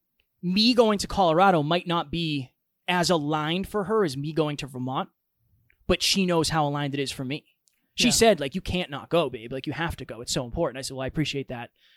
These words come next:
Speaker 1: so very much." But she knows that's a ten out of ten for me, where Vermont might have been a nine point five.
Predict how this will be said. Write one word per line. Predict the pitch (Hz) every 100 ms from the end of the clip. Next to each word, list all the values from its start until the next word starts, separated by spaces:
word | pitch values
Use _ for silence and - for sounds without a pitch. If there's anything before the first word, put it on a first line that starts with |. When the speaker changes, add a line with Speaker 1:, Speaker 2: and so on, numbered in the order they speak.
| _
Speaker 1:
so | - 143
very | 135 123
much." | 170 -
But | -
she | - 226
knows | 202 180
that's | 143 160
a | 160
ten | - 160
out | 139
of | 127
ten | 160 175
for | 214
me, | 220 254 - _ _ _
where | 165 185 165 151 135 - _ _ _ _
Vermont | - 196 165 202 160
might | 165
have | 156
been | 147
a |
nine | 143 147 147
point | 131 139 120
five. | 175 170 -